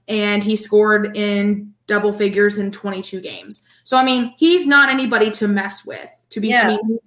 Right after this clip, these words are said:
Speaker 1: he's coming back as a, you know, second-year senior, technically. Um, he's, he's good. He's really good. So, again, not, not excited about that. I'm sorry. It's just,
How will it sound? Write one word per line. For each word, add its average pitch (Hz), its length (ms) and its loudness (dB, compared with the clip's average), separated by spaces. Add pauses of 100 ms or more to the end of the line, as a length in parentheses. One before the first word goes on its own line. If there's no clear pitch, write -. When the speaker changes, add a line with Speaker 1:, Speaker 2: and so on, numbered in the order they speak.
(120)
Speaker 1:
he's 233 220 -2
coming 247 300 -2
back 226 260 2
as 208 140 -4
a, 196 280 -6
you 208 100 -4
know, 185 100 -6
second-year 208 420 -6
senior, 202 320 -8
technically. 196 640 -8 (320)
Um, 196 440 0 (100)
he's, 208 420 -2 (260)
he's 311 220 2
good. 339 360 0 (200)
He's 277 180 0
really 285 220 0
good. 285 320 -2
So, 214 140 -2
again, 208 520 -4
not, 233 380 2 (2250)
not 226 180 -4
excited 196 380 -12
about 202 200 -20
that. - 240 -20
I'm 202 60 -8
sorry. 185 340 -8
It's 196 140 -16
just, - 260 -14